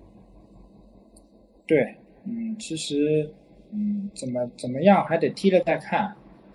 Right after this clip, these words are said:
啊。呃，目前英超来说，嗯，应该还是利物浦的整体储备是比较好的。他，马-，虽然说走了马内，但是他整体的板凳上没有太大，太多的损失。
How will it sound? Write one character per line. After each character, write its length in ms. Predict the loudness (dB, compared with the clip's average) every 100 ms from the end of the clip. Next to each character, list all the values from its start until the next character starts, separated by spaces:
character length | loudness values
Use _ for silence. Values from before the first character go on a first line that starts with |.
| -8
啊。 280 | -6 -6 -10 -20 -20 -20 -10
呃， 360 | -6 -4 -4 0
目 180 | 0
前 220 | 0 -2 -2
英 120 | 0
超 200 | 6 6
来 140 | 6
说， 540 | 2 2 2 4 2 -4 -20 -20 -20 -12
嗯， 500 | -8 -6 -4 -6 -6 -10 -16 -6
应 120 | -2
该 140 | 4 4
还 160 | 4
是 140 | -2 2
利 140 | 2
物 60 | 2
浦 160 | -2
的 120 | -8 -4
整 200 | -4 -4
体 140 | -6
储 220 | -8 -12
备 280 | -4 0 -2
是 220 | -4 -14 -16
比 80 | -12
较 140 | -8
好 300 | -8 -8 -10 -8
的。 100 | -14 -16 -20 -20 -20
他， 460 | -6 0 4 2 0 -14 2
马-， 180 | 6 6
虽 180 | 8
然 220 | 6 6 2
说 320 | -2 4 4 4
走 200 | 0 -2
了 120 | 0 0
马 200 | -2 -2
内， 140 | -2
但 160 | -2 -4
是 120 | -6
他 120 | -14
整 200 | -12 -10
体 160 | -10 -2
的 240 | 0 0 -4 -20 -20 -20
板 140 | -12 -4
凳 160 | -4
上 180 | -4 -10 -10
没 140 | -6 -6
有 120 | -6
太 200 | -4 -2
大， 160 | 0 0
太 220 | 2 0
多 160 | 4 2
的 100 | 2
损 200 | -2 -14
失。 240 | -14 -16